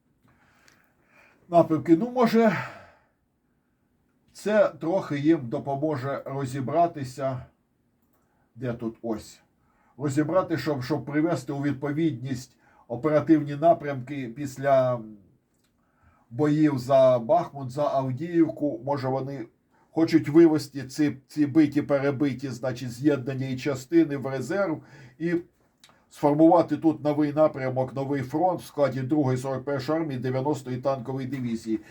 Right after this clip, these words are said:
І тепер, відтепер він каже, що ж не ясно, що буде з восьмою армією, з оцима, з першим, другим, Т шістдесят восьмим корпусами армійськими, двадцятими, сто п'ятдесятими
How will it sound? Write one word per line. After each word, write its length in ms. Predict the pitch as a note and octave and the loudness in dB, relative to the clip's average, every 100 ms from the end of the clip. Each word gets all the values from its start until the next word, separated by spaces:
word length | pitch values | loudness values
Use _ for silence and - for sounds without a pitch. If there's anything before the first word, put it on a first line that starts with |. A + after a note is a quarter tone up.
| - - - | -20 -14 -6
І 100 | A3 | -2
тепер, 400 | G#3 G#3 A3+ E3+ | 0 2 2 2
відтепер 460 | F3 F3 E3 G3+ | 0 -2 -2 2
він 140 | E3 D#3 | 2 4
каже, 280 | F#3 D#3+ | 0 0
що 200 | E3 F#3 | -2 -2
ж 100 | D3 | -2
не 80 | D#3 | 0
ясно, 440 | F3 G#3 G3+ D#3+ D#3 | 4 4 2 -4 -8
що 220 | F#3 F3 | -4 -2
буде 340 | C#3+ D#3+ C#3+ | 0 0 0
з 80 | B2+ | -4
восьмою 560 | D3+ G#3 E3 E3 E3+ E3+ | -4 -4 -4 -4 2 4
армією, 720 | F3 D3+ D3 C#3+ C#3+ C#3 B2+ - - E3 C3+ - | 4 2 -4 -4 -4 -8 -10 -14 -20 -20 -20 -20
з 360 | - - - - | -20 -20 -6 -2
оцима, 500 | E3 G#3 E3+ E3+ C#3+ | 0 0 4 6 6
з 60 | |
першим, 420 | - F#3+ C#3 E3 D3 | 2 -2 0 -2 -2
другим, 300 | F3 D#3 D3 | 0 0 0
Т 60 | |
шістдесят 280 | D#3+ D3 E3 | -4 -4 -4
восьмим 280 | E3 D#3 C3+ | -4 -4 -4
корпусами 640 | D3+ B2+ D#3+ G#3+ A3 F#3 | -4 -4 -4 2 2 0
армійськими, 380 | E3+ D#3+ D3+ C#3 | 0 0 0 -2
двадцятими, 540 | C#3+ D3 G3 G3 C#3+ | -2 0 0 0 -2
сто 180 | B2+ C#3 | -8 -8
п'ятдесятими 760 | B2 C#3+ F3+ E3 E3 C#3 C3+ | -8 -6 -2 -2 -4 -8 -10